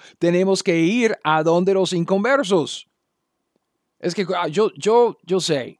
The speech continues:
eh, debemos dar una invitación en el servicio dominical. Obvio, porque uno no sabe si un inconverso esté entre, entre los de la congregación. Sin embargo, cuando llegamos a la iglesia, ¿qué es lo que nos decimos?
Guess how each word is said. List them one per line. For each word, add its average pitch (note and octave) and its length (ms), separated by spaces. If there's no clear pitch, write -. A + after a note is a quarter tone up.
eh, D3+ 100
debemos E3+ 500
dar F#3+ 200
una G3 200
invitación F3 1000
en D#3 160
el D3 100
servicio E3 520
dominical. D3+ 600
Obvio, B3 500
porque D#3 340
uno E3+ 240
no G#3 160
sabe A#3+ 380
si C#3+ 180
un D#3+ 100
inconverso F3 600
esté F3 280
entre, E3+ 640
entre E3 160
los E3 240
de F#3 100
la E3+ 100
congregación. D#3+ 760
Sin G3 320
embargo, D3+ 800
cuando F3+ 240
llegamos G3 460
a G#3+ 60
la F#3 120
iglesia, E3+ 680
¿qué G#3+ 180
es A3 60
lo A3 120
que G3+ 160
nos F3+ 160
decimos? E3 680